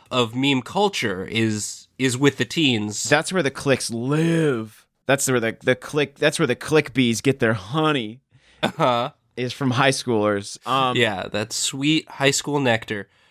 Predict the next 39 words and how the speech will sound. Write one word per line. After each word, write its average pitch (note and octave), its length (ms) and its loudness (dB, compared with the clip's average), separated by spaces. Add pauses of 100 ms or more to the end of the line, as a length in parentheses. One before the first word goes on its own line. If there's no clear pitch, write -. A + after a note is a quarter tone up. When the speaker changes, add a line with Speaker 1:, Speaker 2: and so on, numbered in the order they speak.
(300)
Speaker 2:
What D3 180 -2
I'm F#3+ 100 0
thinking F3+ 220 0
we C#3 140 -2
do C#3 520 2
is A2+ 220 0
we, G#2 380 0
um, G2+ 520 -2 (160)
we A2+ 80 -6
get, B2 180 0
like, A#2+ 160 0
a A#2 60 -6
bunch C#3 320 4
of D3 80 -6
stock C3+ 340 0
photos B2+ 420 -2
of A#2 80 -10
teens. B2+ 680 2
<laughs> - 60 -12 (260)
Speaker 1:
Okay. D3 600 0 (300)
Good, D3 440 -2
good. D3 240 2
Like D3+ 240 2
that G4+ 920 0
<laughs> - 40 -14
already. E3 720 2 (600)
Just - 200 -2
a C#3+ 80 0 (100)
bunch A#3+ 260 0
of E3+ 100 -2
photos B3 600 0
of B3 140 -10
teens. - 680 0 (240)
Speaker 2:
<laughs> - 0 - (680)
Speaker 1:
Hi-, F#3+ 880 -2
Speaker 2:
We G#3 80 -6
go G#3 140 -2
to B3 80 2
Speaker 1:
hello. F3+ 640 0